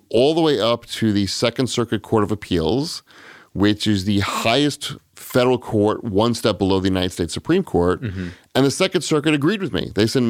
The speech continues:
Speaker 1: you know, "Mister Tankleff, guess what? Your rights were violated,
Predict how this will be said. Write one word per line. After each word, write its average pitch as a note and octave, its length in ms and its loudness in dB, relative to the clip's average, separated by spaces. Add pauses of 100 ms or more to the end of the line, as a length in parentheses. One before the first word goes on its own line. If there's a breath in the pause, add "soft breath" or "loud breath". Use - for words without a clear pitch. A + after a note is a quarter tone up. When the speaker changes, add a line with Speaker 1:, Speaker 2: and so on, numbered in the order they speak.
(120)
Speaker 1:
you B2+ 100 0
know, G#2 220 4
"Mister G#2+ 320 0
Tankleff, A#2 360 2
guess A#2+ 220 0
what? - 220 0 (400 loud breath)
Your B2 420 2
rights A#2 400 0
were A2+ 200 2
violated, G#2+ 720 2